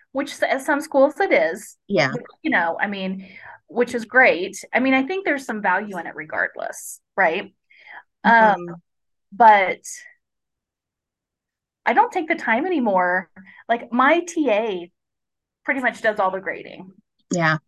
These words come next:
Speaker 1: Every once in a while, I will want to, I mean, I want to connect with the students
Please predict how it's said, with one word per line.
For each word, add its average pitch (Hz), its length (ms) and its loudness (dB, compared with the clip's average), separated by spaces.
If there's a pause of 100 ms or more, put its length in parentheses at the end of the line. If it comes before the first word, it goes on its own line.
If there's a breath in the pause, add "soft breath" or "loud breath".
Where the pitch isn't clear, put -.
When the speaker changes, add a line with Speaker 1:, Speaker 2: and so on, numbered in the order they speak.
(500)
Speaker 1:
Every 339 260 0
once 240 260 0
in 285 60 -4
a 262 60 0
while, 254 360 4
I 208 140 0
will 180 300 -8
want 196 340 -2 (180)
to, 220 380 -2 (240 loud breath)
I - 40 -2
mean, 247 160 2
I 240 100 4
want 233 280 0
to - 80 -14
connect 190 340 -8
with 269 120 -6
the 294 100 -6
students 320 680 -2